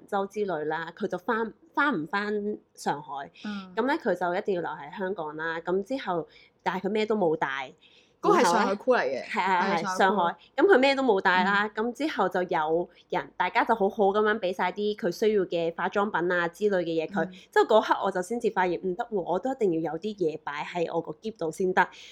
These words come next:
Speaker 1: 所以我就真係準備咗啲，呃，唔常用嘅化妝品，但係我就會擺落篋啦。
Speaker 2: 嗯。
Speaker 1: 連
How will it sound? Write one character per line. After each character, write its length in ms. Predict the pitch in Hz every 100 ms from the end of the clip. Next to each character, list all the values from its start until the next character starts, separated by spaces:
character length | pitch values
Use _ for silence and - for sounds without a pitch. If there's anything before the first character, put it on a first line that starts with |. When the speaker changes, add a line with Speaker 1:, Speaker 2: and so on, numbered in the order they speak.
| -
Speaker 1:
所 160 | 359
以 20 | 349
我 160 | 233
就 280 | 214 190 185
真 200 | - 285
係 140 | 285
準 180 | 190 180
備 120 | 208
咗 480 | 190 175 170 175 196 -
啲， 320 | 247 240 240 - - _ _ _
呃， 120 | 196 208
唔 180 | 208
常 240 | 190 208 170
用 100 | 175
嘅 140 | 196
化 160 | 208 208
妝 120 | 240 247
品， 160 | 185 190
但 100 | 208
係 80 | 196
我 60 |
就 80 | 180
會 80 | 175
擺 140 | 190
落 100 | 214 214
篋 140 | 226
啦。 180 | 214 208
Speaker 2:
嗯。 60 | 214 -
Speaker 1:
連 180 | 214 190